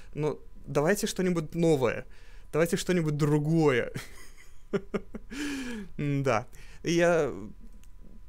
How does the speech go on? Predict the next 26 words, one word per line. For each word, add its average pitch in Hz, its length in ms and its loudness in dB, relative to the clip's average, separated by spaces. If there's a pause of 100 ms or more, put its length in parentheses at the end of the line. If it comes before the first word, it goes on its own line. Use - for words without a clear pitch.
(120)
честно 185 300 4
говоря, 151 220 8
я 143 140 6
уже 143 220 2
сейчас 135 480 -2
запутался, 156 680 2
потому 135 320 -2
что - 260 -2
играю 165 440 4
и 143 100 2
разговариваю, 147 840 0
и 139 140 -2
разговариваю, 135 600 0
и 131 40 -2
играю, 135 420 0
и 135 140 -2
эти 135 160 -2
цвета 131 340 -2
у 131 80 2
меня 131 180 2
выбивают 131 540 0
половину 131 400 2
мыслей 135 320 -2
из 143 100 -4
головы, 175 360 2 (480)
но 160 340 4